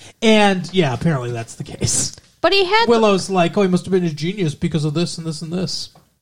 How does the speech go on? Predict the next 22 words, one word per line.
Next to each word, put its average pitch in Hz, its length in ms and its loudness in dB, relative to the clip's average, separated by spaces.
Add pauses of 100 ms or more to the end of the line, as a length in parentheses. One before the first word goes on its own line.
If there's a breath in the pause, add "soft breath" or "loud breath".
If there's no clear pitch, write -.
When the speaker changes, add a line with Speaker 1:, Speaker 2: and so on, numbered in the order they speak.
(280)
Speaker 2:
Yeah. 254 200 -6 (440)
I 233 60 -6
mean, 262 140 4
he 262 100 4
must 285 220 0
have 349 80 0
been 320 120 2
a 240 60 2
genius, 208 500 0
sure. 220 460 0 (1300)
Speaker 1:
Mm-hmm. 175 260 -6 (180)
Speaker 2:
But, 226 220 -6
um, 190 260 -4
he 277 260 -4
had 370 400 0
all 277 200 2
four 294 280 -2
of 269 100 -2
their 220 160 0
bodies 196 420 0
in, 196 140 -4
like, 185 160 -2